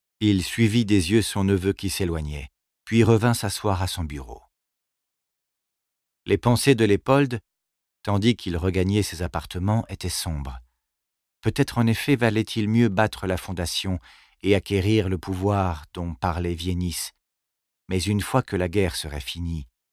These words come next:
et qu'il aurait affermi sa position, il songea soudain que Vienis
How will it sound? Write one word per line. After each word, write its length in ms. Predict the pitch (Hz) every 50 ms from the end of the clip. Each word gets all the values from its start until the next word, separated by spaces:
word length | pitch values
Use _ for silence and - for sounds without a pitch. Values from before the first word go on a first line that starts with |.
| _ _ _
et 80 | - 90
qu'il 200 | - - 101 95
aurait 180 | 92 82 95 92
affermi 500 | 101 98 - - 92 87 110 127 127 -
sa 160 | - 82 76
position, 580 | - 85 80 76 71 - - - - 110 107 104 - _ _ _ _ _ _ _ _ _ _ _ _ _ _ _ _
il 160 | 104 98 92
songea 340 | - - 120 120 113 135 139
soudain 340 | - - - 113 117 139 131
que 160 | - - 107
Vienis 680 | 98 95 95 104 104 110 123 139 139 - - - -